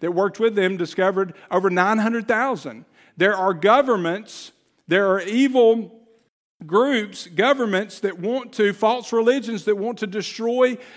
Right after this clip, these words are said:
God. They want to kill God's people and anything to do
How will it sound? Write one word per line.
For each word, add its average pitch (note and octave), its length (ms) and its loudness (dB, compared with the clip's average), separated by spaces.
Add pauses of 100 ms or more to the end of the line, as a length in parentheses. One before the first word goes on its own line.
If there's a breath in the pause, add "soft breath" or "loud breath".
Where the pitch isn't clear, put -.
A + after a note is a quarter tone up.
(160 loud breath)
God. A3+ 420 4
They A3+ 80 2
want G3+ 220 -4
to E3+ 160 -4 (260 soft breath)
kill A#3+ 300 2
God's A3 340 2
people B3+ 600 -2
and F#3 120 -10
anything B3+ 440 -2
to B3 100 -4
do A#3 460 -2